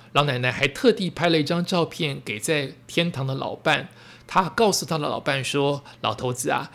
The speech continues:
现在我的每一天都很开心。”你知道她拍什么吗？就是我们可能会避讳拍遗照，我们可能会避讳拍一些，呃，祖先牌位。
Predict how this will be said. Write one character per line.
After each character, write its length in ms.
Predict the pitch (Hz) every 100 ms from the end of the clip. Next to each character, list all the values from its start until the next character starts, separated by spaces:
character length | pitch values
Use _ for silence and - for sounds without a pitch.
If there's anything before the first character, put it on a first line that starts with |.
| -
现 180 | - 165
在 140 | 165
我 100 | 147
的 140 | 156 151
每 260 | 147 113
一 140 | 185 208
天 460 | - 202 196 208 -
都 160 | 180
很 220 | 175 - 127
开 320 | - 131 135
心。” 380 | - 131 143 - -
你 100 | 135
知 120 | 190
道 60 |
她 40 | 185
拍 180 | 156 180
什 160 | 117
么 120 | 82
吗？ 240 | 107 120 - -
就 100 | 233
是 80 | 254
我 60 |
们 80 | 208
可 80 | 151
能 80 | 151
会 100 | 190
避 300 | - 202 160
讳 240 | 196 156
拍 480 | - 175 180 175 180 - - -
遗 200 | 135 160
照， 380 | - 208 - - - -
我 60 |
们 60 | 214
可 80 | 170
能 80 | 165
会 120 | 190
避 240 | - 196
讳 200 | 190 180
拍 300 | 165 - 165
一 160 | 175 185
些， 480 | - 175 175 185 202 - _ -
呃， 200 | 180 151
祖 180 | 156 147
先 160 | 214
牌 220 | 220 - 147
位。 320 | 156 -